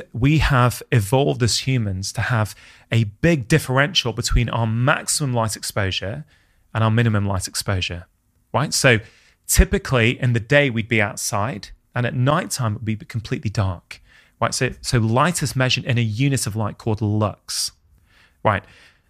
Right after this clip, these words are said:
Completely dark room, zero lux. If you go outside on a cloudy day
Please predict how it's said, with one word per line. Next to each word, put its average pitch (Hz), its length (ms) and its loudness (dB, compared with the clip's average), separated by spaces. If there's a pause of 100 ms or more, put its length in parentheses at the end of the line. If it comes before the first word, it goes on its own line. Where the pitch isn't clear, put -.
Completely 165 380 4
dark 156 400 4
room, 175 340 2 (420)
zero 113 360 4
lux. - 560 -6 (1120)
If 147 120 2
you 214 60 -2
go 202 160 4
outside 170 520 0
on 131 120 0
a 127 100 4
cloudy 139 720 0
day 98 440 -2